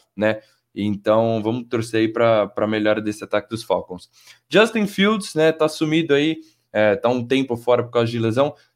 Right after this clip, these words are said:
deve estar de volta essa semana, né? Então, já pode entrar aí no seu lineup. Saiu um report do Aaron Rodgers, né, falando que ele projeta uma volta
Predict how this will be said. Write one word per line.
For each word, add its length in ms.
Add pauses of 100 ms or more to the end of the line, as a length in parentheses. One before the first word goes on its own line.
deve 300
estar 260
de 120
volta 340
essa 120
semana, 520 (200)
né? 180
Então, 400
já 120
pode 260
entrar 280
aí 180
no 80
seu 160
lineup. 340 (600)
Saiu 240
um 40
report 480
do 140
Aaron 260
Rodgers, 600
né, 160
falando 420
que 120
ele 140
projeta 840
uma 200
volta 760